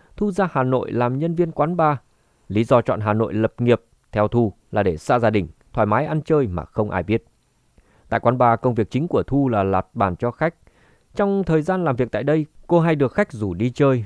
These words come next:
và cả chơi ma túy. Ban đầu chơi thấy vui, sau này muốn tránh xa nhưng không được vì nhiều cám dỗ. Cùng với đó, theo lời kể của Thu, công việc ở quán bar thu nhập tương đối tốt. Mỗi tháng Thu kiếm được khoảng ba mươi đến bốn mươi triệu đồng.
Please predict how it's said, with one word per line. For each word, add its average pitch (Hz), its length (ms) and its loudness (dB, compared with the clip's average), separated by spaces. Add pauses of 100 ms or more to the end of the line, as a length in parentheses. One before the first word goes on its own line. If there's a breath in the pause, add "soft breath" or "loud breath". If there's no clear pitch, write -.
và 127 240 2
cả 117 280 2
chơi 127 220 -2
ma 107 160 0
túy. 95 260 -4 (420 soft breath)
Ban 185 160 2
đầu 156 220 6
chơi 185 180 2
thấy 170 160 0
vui, 196 280 0 (140)
sau 143 220 -4
này 98 240 0
muốn 104 240 -2
tránh 131 260 -4
xa 127 400 -2
nhưng 120 300 -2
không 131 280 -4
được 101 260 0
vì 92 300 -2
nhiều 90 220 -2
cám 95 240 -4
dỗ. 113 220 0 (520 soft breath)
Cùng 147 160 2
với 170 100 4
đó, 165 300 2
theo 202 100 0
lời 147 140 2
kể 101 180 -2
của 87 160 -4
Thu, 147 300 0 (240 soft breath)
công 196 180 2
việc 147 200 2
ở 104 160 0
quán 156 280 -2
bar 160 240 -4
thu 160 120 -2
nhập 127 280 -2
tương 110 140 -4
đối 107 140 0
tốt. 139 240 -2 (420 soft breath)
Mỗi 190 140 0
tháng 175 340 0
Thu 196 220 0
kiếm 180 240 0
được 160 200 2
khoảng 113 360 -2
ba 151 100 -2
mươi 160 240 0
đến 147 200 -2
bốn 151 220 0
mươi 202 100 2
triệu 113 180 -2
đồng. 92 220 2